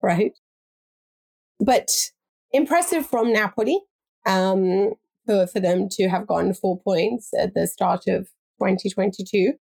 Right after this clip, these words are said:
Were you, are you more impressed with Napoli or are you more impressed with Milan? Because, you know, Milan have just come out roaring again, you know,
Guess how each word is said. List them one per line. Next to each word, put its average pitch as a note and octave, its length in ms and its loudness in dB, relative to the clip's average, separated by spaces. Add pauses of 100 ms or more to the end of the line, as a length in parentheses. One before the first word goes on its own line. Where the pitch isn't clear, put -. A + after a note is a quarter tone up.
(220)
Were D4+ 160 2
you, C5+ 200 2
are D#4+ 60 4
you F#4+ 200 4
more F4 200 2
impressed D4+ 420 -2
with B3+ 120 2
Napoli D#4 480 0
or D#4+ 40 2
are - 20 2
you A3+ 180 2
more A3+ 220 2
impressed G#3 380 -2
with F#3+ 120 0
Milan? F#3 540 0 (180)
Because, F#3+ 520 0
you G3 100 2
know, F3 200 0 (300)
Milan B3 400 2
have F3+ 140 0
just F#3+ 240 -6
come G3+ 160 0
out F#3+ 220 0
roaring G3+ 720 0
again, E3+ 480 0
you F3 100 2
know, E3+ 220 0